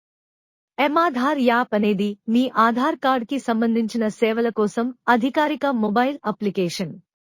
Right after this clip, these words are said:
ఇది నేరుగా మీ స్మార్ట్‌ఫోన్ ద్వారా అన్ని ఆధార్ సంబంధిత సేవలను అందిస్తుంది. ముఖ్య లక్షణాలు. మీ ఆధార్ కార్డ్ని డౌన్లోడ్ చేసుకోండి. మీ చిరునామాను ఆన్లైన్లో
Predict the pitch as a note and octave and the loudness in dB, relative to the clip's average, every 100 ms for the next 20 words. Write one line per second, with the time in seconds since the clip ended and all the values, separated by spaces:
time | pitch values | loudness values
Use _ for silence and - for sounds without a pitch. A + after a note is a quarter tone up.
0 | _ _ _ _ _ C#4+ C#4 D#4 C4+ E4+ | _ _ _ _ _ -2 0 2 2 0
1 | E4 D#4+ E4 D4 E4 - B3+ C4 - D4 | 0 0 0 -4 -6 -2 0 0 -2 -2
2 | C#4+ A#3 A#3 A3+ A3+ - B3+ D4 F4 - | 0 2 2 0 -2 0 0 0 -2 0
3 | A#3 A#3 C#4 C4 B3+ A#3+ B3 B3+ B3+ C4 | 0 0 -2 -2 -2 0 0 0 -2 -4
4 | - A#3+ A#3+ B3+ B3+ C#4 A3+ G3+ F#3 G3+ | 0 0 2 0 -2 -2 0 -2 -4 -4
5 | F3 D#3+ - _ _ _ _ _ _ _ | -4 -6 -12 _ _ _ _ _ _ _
6 | _ - B3 - E4+ E4 A3 - A#3+ A3 | _ -2 0 0 0 0 -2 -2 -2 0
7 | F#3 C#3+ - _ _ _ _ _ _ _ | -2 -6 -14 _ _ _ _ _ _ _
8 | _ - B3 C#4 G#3 A#3+ A#3+ B3 D4+ - | _ -2 -2 0 2 2 2 0 -2 2
9 | B3 A#3+ A#3+ C4 A#3 F#3 A3+ C4+ C#4+ D#4+ | 2 2 0 -2 -2 0 0 0 -2 -2
10 | C4 B3 A3 - G3+ F3 E3 - _ _ | -2 -2 -2 -2 -4 -2 -6 -12 _ _
11 | _ _ _ _ _ _ _ A#3+ E4 - | _ _ _ _ _ _ _ -2 -2 0
12 | C#4 D#4+ F4 E4 D4+ D#4 D#4+ - A3 B3+ | -2 0 0 0 0 0 -4 0 2 2
13 | C#4 C#4+ C4 C4+ | 2 0 2 2